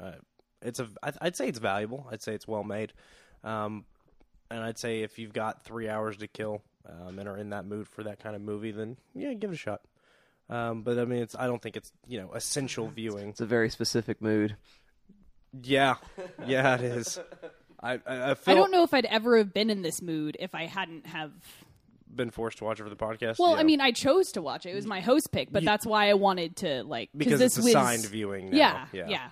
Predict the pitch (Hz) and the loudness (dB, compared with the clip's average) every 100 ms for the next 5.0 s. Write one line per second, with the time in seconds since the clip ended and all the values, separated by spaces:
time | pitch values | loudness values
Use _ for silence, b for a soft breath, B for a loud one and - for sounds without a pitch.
0 | - - 131 117 - 104 98 b b b | -12 -4 -2 -2 -4 -10 -12 b b b
1 | b b 123 120 113 156 202 202 202 226 | b b 2 2 0 2 6 6 4 2
2 | 170 151 135 131 131 123 120 123 120 113 | 2 2 2 2 2 0 -2 -4 -4 -6
3 | 107 110 110 107 101 101 101 - 110 113 | -4 -4 -2 -4 -4 -6 -8 -6 -6 -6
4 | 107 107 104 - 104 - - 107 101 | -6 -8 -10 -8 -10 -8 -8 -8 -8